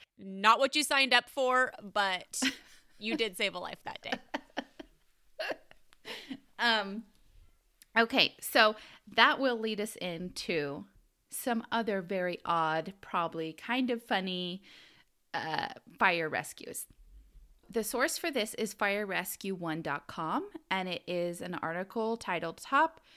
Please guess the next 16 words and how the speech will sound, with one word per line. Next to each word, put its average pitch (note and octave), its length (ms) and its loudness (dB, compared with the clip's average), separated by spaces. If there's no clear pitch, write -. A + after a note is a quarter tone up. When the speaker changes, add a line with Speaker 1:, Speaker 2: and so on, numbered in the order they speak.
Speaker 2:
Ten B3+ 300 0
Weird A3 220 -2
News G3+ 200 -6
Stories G3 400 -4
You G3 80 -8
Probably G#3+ 320 0
Missed G3+ 260 -4
in F3+ 80 -8
twenty F3+ 260 -6
twenty. C4+ 500 0
This C4 400 -2
one C4+ 520 0
is F#3+ 500 -2
Goodwill G3 480 0
Gone E3 280 -6
Bad. C#3+ 320 -2